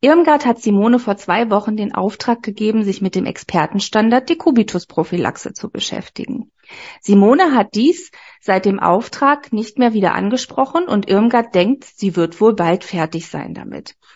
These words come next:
Sie hat ja anscheinend keine Probleme. Als Irmgard Simone nach dem Arbeitsauftrag fragt, antwortet Simone, "Du hast mir doch noch nicht einmal gesagt,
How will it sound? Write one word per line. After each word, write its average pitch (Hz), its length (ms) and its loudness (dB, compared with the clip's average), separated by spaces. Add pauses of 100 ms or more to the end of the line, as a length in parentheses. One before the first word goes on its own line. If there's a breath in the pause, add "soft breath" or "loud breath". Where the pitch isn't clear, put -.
(300 loud breath)
Sie 214 160 2
hat 214 180 0
ja - 120 2
anscheinend 214 600 -2
keine 196 320 -2
Probleme. 214 600 -6 (420)
Als 214 260 0
Irmgard 254 480 2
Simone 214 400 0
nach 190 200 -2
dem 196 180 -6
Arbeitsauftrag 190 760 -4
fragt, 190 540 -4 (340 loud breath)
antwortet 269 540 -2
Simone, 226 580 0 (340 loud breath)
"Du 226 140 2
hast 226 300 -2
mir 285 100 6
doch 240 220 2
noch 226 180 0
nicht 254 240 0
einmal 233 320 2
gesagt, 196 540 0